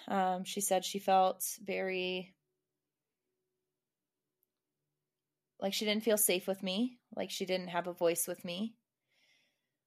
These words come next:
like, I was annoying to her,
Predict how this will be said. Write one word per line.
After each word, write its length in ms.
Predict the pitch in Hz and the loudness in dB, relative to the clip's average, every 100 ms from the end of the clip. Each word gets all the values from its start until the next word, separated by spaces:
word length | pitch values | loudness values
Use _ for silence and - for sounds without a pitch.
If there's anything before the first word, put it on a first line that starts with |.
| _ _ _ _ | _ _ _ _
like, 760 | 202 196 185 180 180 175 - - - - _ _ | 0 4 4 4 2 0 -8 -18 -18 -20 _ _
I 180 | 196 190 | 2 4
was 760 | 185 185 185 180 - - - - _ _ _ | 4 4 2 2 0 0 -2 -8 _ _ _
annoying 640 | 196 185 180 214 147 214 190 _ | -4 0 2 2 0 -4 -8 _
to 120 | - | -8
her, 320 | 185 - - | -6 -4 -6